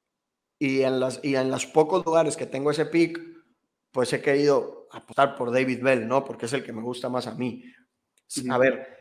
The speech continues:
Speaker 1: yo tengo como un, una, un límite mental, ¿no? Y, y mi límite mental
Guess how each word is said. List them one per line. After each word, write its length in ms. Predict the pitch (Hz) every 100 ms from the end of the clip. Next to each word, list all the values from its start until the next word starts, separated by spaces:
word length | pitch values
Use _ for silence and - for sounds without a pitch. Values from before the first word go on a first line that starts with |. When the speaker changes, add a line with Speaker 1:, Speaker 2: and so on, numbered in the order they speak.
| _ _ _ - -
Speaker 1:
yo 320 | 139 139 139
tengo 420 | 139 147 151 156 147
como 240 | 143 131
un, 260 | 131 135 131
una, 300 | 143 139 139
un 180 | 143 135
límite 380 | 139 151 151 139
mental, 500 | 117 107 117 117 110
¿no? 320 | 120 - - _ -
Y, 400 | 120 117 117 127
y 40 |
mi 120 | 127
límite 360 | 123 127 147 151
mental 640 | 143 123 123 127 139 -